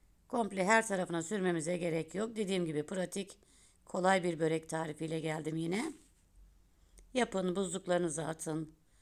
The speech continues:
E, misafiriniz geldiğinde, yemeğinizin az olduğunda, Ramazan'da malum,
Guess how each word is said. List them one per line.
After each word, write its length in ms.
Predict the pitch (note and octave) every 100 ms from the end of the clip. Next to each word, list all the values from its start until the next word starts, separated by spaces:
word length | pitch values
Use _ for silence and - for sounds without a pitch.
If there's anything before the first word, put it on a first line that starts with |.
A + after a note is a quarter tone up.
| _ _ _ _ -
E, 80 |
misafiriniz 720 | F3 F3+ F#3+ F3 E3+ F3 E3 -
geldiğinde, 800 | E3 D#3+ D3+ D3+ D3+ D3+ D3+ D3 _ _ _ _ _ _ _ _ -
yemeğinizin 580 | E4 C4 A3 G3 F#3 F#3+
az 220 | F#3+ E3+
olduğunda, 600 | F3 E3 E3 D#3+ D#3 F3
Ramazan'da 540 | A3 G#3 G3 F#3+ F#3+
malum, 420 | F#3+ F#3 F3+ E3+